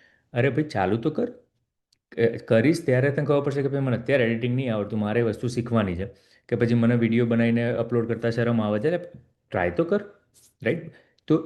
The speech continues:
શરમ ક્યારે આવે છે? જ્યારે એમ વિચારીને બેસો તમે કે, "ઓ, હું પરફેક્ટ નહીં હોઉં તો લોકો શું વિચારશે?" પણ શરમ ક્યારે નહીં આવે? જ્યારે, "હા, હું તો ટ્રાય કરું છું,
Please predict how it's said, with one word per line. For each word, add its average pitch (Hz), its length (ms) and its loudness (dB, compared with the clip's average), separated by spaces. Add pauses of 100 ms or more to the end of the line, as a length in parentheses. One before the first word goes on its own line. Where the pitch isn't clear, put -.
શરમ 135 260 4
ક્યારે 165 200 4
આવે 113 220 6
છે? 127 140 -2
જ્યારે 120 280 0
એમ 139 160 -2
વિચારીને 131 420 -2
બેસો 120 260 0
તમે 123 260 -2
કે, 123 160 -2
"ઓ, 120 220 2
હું 113 160 0
પરફેક્ટ 117 360 0
નહીં 113 120 2
હોઉં 110 120 -2
તો 117 80 0
લોકો 110 560 0 (120)
શું 131 160 0
વિચારશે?" 107 440 0 (520)
પણ 131 180 4 (500)
શરમ 123 220 2
ક્યારે 147 260 2
નહીં 127 200 2
આવે? 113 100 0
જ્યારે, 139 180 0
"હા, 160 200 -2
હું 101 180 -4
તો 143 80 2
ટ્રાય 127 240 4
કરું 113 280 0
છું, 90 200 -8